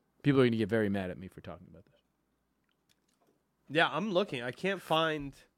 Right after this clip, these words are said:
Speaker 1: So maybe I am. I'm just, I'm, I'm being racist against Asians. I apologize.
Speaker 2: Uh, yeah, I'm not seeing, I'm not seeing any, uh,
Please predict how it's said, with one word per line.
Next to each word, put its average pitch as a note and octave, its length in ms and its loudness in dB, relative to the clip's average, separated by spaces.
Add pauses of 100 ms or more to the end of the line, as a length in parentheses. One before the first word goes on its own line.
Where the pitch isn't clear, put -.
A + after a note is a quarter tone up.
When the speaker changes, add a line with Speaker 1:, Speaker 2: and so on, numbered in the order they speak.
(140)
Speaker 1:
So F#3 120 0
maybe G#3+ 220 6
I G#3 100 6
am. D#3+ 200 2
I'm B2 140 2
just, C3+ 220 2
I'm, B2 300 0
I'm A#2 180 2
being A#2 320 4
racist G#2+ 380 -2
against F#2 260 -8
Asians. - 360 -14
I E2+ 80 -10
apologize. C2+ 580 -14 (1300)
Speaker 2:
Uh, A#2+ 420 -2
yeah, C3 180 0
I'm A2+ 100 -8
not B2+ 180 -4
seeing, A#2+ 480 -8 (160)
I'm A#2 100 -16
not A2+ 180 -12
seeing G#2+ 300 -18
any, A2 340 -16
uh, G2+ 60 -14